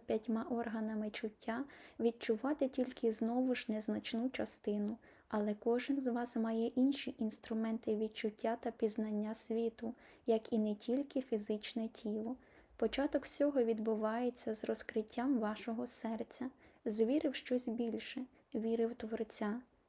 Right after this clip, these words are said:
Далі через відкрите серце ви потроху починаєте відчувати серцем ті речі,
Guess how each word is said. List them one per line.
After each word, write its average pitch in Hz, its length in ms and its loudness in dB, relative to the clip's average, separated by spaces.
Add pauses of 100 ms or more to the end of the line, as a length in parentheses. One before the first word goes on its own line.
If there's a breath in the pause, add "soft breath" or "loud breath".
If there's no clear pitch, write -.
(120)
Далі 247 380 4
через 220 360 -2
відкрите 269 480 0
серце 220 560 -2
ви 220 140 0
потроху 233 540 -2
починаєте 226 800 -2
відчувати 220 680 -2
серцем 220 540 -2
ті 254 240 0
речі, 233 480 0